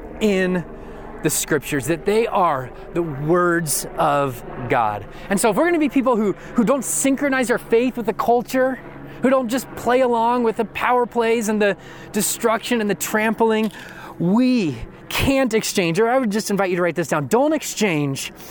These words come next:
your scriptural guide for cultural scripts, <laughs> for cultural narratives that are all around us. No, hold on to the truth that the Bible points to, that the scriptures point to.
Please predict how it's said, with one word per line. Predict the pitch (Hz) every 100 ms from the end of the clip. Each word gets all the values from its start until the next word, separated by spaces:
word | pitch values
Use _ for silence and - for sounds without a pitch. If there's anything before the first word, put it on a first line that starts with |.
| -
your | 185
scriptural | - - 226 208 247 233
guide | 180 175 170 147 139 135 - - -
for | - 185
cultural | 165 - - 180 - 170 147 131
scripts, | - - 113 - - - 120 -
<laughs> | - - -
for | - 196
cultural | - 302 247 233
narratives | 170 143 127 117 104 - - - - - -
that | -
are | 214 -
all | - 220 262 277
around | 214 196 214 208
us. | 135 131 - - -
No, | 196
hold | - - 311
on | 254 254 190 139 - - -
to | 208
the | 180
truth | - - 277 240 180 - - - -
that | - 196
the |
Bible | 185 - - 294 220 160 131 -
points | - 143 123 -
to, | 160 131 - -
that | 202
the | 208
scriptures | - - 294 - 196 -
point | - 151
to. | 185